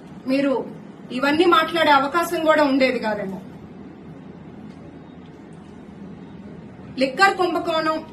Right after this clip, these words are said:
అక్రమ మైనింగ్ డబ్బులతో గెలిచారు దర్శిలో. Already లిక్కర్ స్కామ్ లో మీ ఎంపీ అభ్యర్థి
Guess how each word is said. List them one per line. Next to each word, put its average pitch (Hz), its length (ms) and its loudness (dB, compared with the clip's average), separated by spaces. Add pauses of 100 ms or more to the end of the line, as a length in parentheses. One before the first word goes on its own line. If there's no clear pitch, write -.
(160)
అక్రమ 349 360 0
మైనింగ్ 302 440 2
డబ్బులతో 302 440 2
గెలిచారు 254 500 0
దర్శిలో. 233 520 0 (800)
Already 320 320 4
లిక్కర్ 330 300 0
స్కామ్ 302 340 2
లో 320 100 4
మీ 302 100 2
ఎంపీ 269 280 0
అభ్యర్థి 294 600 2